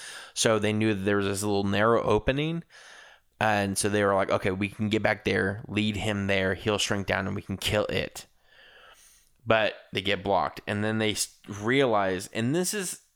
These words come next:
sort of where they start to lose me a little bit. Um, they regroup and realize, uh, that it can be killed if they stand up to it and make it feel smaller than it actually is.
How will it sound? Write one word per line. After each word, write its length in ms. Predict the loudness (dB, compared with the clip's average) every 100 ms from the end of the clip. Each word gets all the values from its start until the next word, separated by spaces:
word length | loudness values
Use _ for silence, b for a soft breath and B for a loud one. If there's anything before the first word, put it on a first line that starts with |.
| _ _ _ _ _ _ _ _ -8
sort 500 | -2 0 2 4 4
of 180 | 2
where 360 | 4 4 4 0
they 320 | -4 -4 -2
start 680 | 0 0 0 0 0 2 0
to 60 | -2
lose 300 | 0 0 0
me 60 |
a 60 | -2
little 200 | -2 -2
bit. 300 | -2 -4 -8 B B B B B B B _
Um, 520 | 0 2 2 0 -2 0
they 160 | 0
regroup 400 | 2 2 2 2
and 120 | 2 2
realize, 380 | 2 2 0 0
uh, 380 | 2 2 2 0
that 160 | -2 0
it 200 | -2 -2
can 100 | -4
be 100 | -2
killed 220 | -2 -2
if 140 | -2
they 100 | -2
stand 340 | -4 -2 -2 -2 -6
up 240 | -6 -6
to 180 | -6 -4
it 160 | -6 -10 _ B B B B B
and 160 | -2 0
make 160 | 0
it 60 | -2
feel 160 | 0 -2
smaller 380 | 0 0 0
than 140 | 0 -2
it 140 | -2
actually 480 | -4 -4 -6 -6 -4
is. 380 | -6 -6 -8